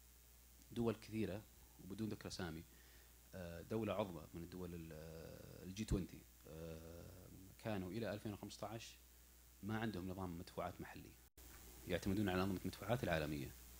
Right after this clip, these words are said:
لما صارت مشكلة ما بين دولة هذه ودولة أخرى عظمى، آه، الدولة الثانية ضغطًا منها وقفوا كل الشبكات اللي تشوفها أنت الآن قدامكم، توقف العمل. فبالتالي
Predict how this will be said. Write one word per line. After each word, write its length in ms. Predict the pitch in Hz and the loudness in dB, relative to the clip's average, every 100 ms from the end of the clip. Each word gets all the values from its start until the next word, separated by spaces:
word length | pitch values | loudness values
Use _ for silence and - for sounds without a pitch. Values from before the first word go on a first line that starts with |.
| - - - - - - | -16 -16 -14 -14 -12 0
لما 180 | 92 98 | 4 4
صارت 340 | - 113 107 | 8 8 8
مشكلة 340 | 110 - 87 85 | 4 4 2 4
ما 120 | 92 | 6
بين 340 | 95 98 87 - - - | 8 8 6 4 -6 -12
دولة 480 | - 101 101 87 92 | 0 4 6 8 6
هذه 160 | 82 78 | 4 4
ودولة 320 | 78 98 87 | 4 6 8
أخرى 200 | - 95 | 8 6
عظمى، 360 | 90 92 92 - - - - - - - - - - - | 6 6 2 0 -8 -16 -16 -16 -16 -16 -14 -14 -12 0
آه، 320 | 87 85 85 | 4 6 4
الدولة 320 | 98 107 117 | 4 8 10
الثانية 580 | 95 - 113 131 147 131 - - - - | 8 8 8 8 6 2 -4 -12 -14 2
ضغطًا 300 | 127 117 - | 8 8 8
منها 520 | 92 98 110 117 131 139 | 6 8 8 6 4 4
وقفوا 440 | 113 - 90 85 | 4 4 0 0
كل 180 | 82 123 | 2 4
الشبكات 420 | 101 - 90 95 | 4 6 6 6
اللي 120 | 87 85 | 4 0
تشوفها 240 | 95 92 | 2 2
أنت 120 | 87 | 2
الآن 220 | 69 92 | 4 4
قدامكم، 420 | 101 98 107 - 120 | 4 4 4 4 4
توقف 380 | 113 110 107 | 10 10 10
العمل. 240 | 85 80 82 - - | 4 4 0 -6 -4
فبالتالي 540 | - - 98 87 - | -4 4 4 6 0